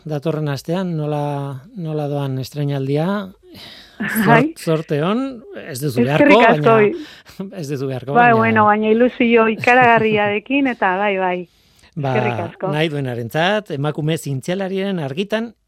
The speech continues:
Speaker 1: eh, programazioa, ber-, programazio berria,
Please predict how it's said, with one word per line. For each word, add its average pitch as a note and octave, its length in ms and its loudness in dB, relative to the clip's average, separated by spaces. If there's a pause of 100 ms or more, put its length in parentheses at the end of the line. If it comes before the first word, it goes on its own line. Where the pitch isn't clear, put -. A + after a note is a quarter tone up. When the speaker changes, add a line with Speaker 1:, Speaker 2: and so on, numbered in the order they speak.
(500)
Speaker 1:
eh, C3+ 160 -12 (160)
programazioa, B2+ 960 -6
ber-, C3 260 -10 (100)
programazio D3+ 520 -6
berria, A2 600 -10